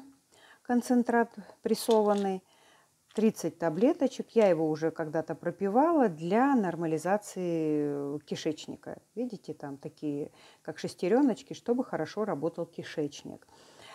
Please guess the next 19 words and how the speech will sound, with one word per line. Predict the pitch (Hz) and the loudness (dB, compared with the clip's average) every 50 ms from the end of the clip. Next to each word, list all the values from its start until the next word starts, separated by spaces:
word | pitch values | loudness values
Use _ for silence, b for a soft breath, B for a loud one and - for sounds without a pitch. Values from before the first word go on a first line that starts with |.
| B B B B - - | B B B B -6 0
И | 240 277 320 370 381 | 4 6 6 6 6
здесь | 311 262 - 277 285 285 262 254 | 6 4 4 4 4 4 4 2
же | - 247 | 0 2
вот | 220 233 233 - | 2 2 2 2
такая | - 233 - - 220 214 | 0 -4 0 2 2 2
хорошая, | - - 208 208 208 214 - - - 190 175 170 165 165 160 160 160 165 | 2 2 2 2 2 2 0 -2 -4 -2 0 0 2 2 0 0 0 -2
э, | 170 170 170 170 - - - 175 170 160 156 | -2 -4 -4 -4 -6 -6 -8 -8 -8 -8 -10
в | - - - - - - - | -12 -16 -20 -20 -20 -20 -6
комплексе. | - 226 202 185 - 165 160 156 - - - 160 | -2 0 0 0 -2 -4 -6 -6 -6 -4 -4 -2
Вот | 151 170 165 165 - - | 0 0 0 -2 -4 -10
п-, | 165 160 165 | -10 -8 -4
я | 175 185 170 | -2 -2 -2
п-, | - - 165 165 | -2 -2 -6 -6
пропивать | - - 175 180 180 202 202 247 320 330 240 | -4 -2 -4 -2 -2 0 0 2 2 0 0
буду | 208 190 156 160 | -2 -4 -4 -4
как | 156 - 160 - - | -6 -6 -8 -6 -4
раз | 214 240 254 - - | -4 -4 -4 -4 -8
вот | 180 - - | -8 -6 -6
это | 156 156 - 147 - | -6 -6 -8 -10 -10